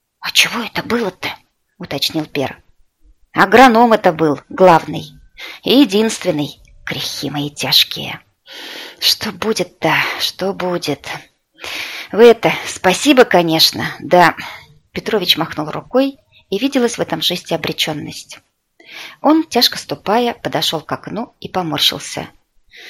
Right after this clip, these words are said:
Вот же ж, валил бы уже. Иван тоже выглянул, на сей раз выбравший правильное окно. И увидел черный джип, пожалуй, весьма серьезного вида.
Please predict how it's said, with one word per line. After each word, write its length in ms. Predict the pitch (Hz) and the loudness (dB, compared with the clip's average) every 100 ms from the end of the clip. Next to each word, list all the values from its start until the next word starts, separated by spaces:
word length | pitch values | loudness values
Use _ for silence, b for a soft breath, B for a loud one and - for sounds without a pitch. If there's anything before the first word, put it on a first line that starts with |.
| B B B B B | B B B B B
Вот 200 | B - | B -2
же 200 | - - | 2 4
ж, 300 | - - - - | 6 6 4 2
валил 340 | 196 220 233 | 4 6 4
бы 120 | 196 202 | 4 2
уже. 360 | 175 165 - - _ _ _ _ _ | 4 2 0 -8 _ _ _ _ _
Иван 280 | 220 240 277 | -2 0 -2
тоже 280 | - 180 156 | -2 -4 -2
выглянул, 640 | 156 156 175 233 277 - - | -4 -4 -4 -2 -4 -4 -6
на 120 | 165 | -6
сей 240 | - 156 | -2 -2
раз 260 | 151 214 - - | 0 -2 -4 -12
выбравший 420 | 175 190 - - | -6 -2 0 -2
правильное 500 | - 147 151 151 151 | -4 -4 -4 -8 -8
окно. 340 | - 123 131 - _ _ _ _ B B B | -10 -12 -12 -14 _ _ _ _ B B B
И 160 | - 262 | -2 0
увидел 300 | 294 285 277 | 0 0 0
черный 360 | - 254 254 | 0 0 -2
джип, 340 | 247 - 151 - - - | 2 2 2 -6 -14 -6
пожалуй, 360 | 147 165 208 | -2 -2 -2
весьма 260 | 202 - 165 | -6 -4 -4
серьезного 560 | 185 147 160 170 165 | -4 -6 -8 -6 -6
вида. 440 | 160 143 - 117 | -6 -10 -10 -12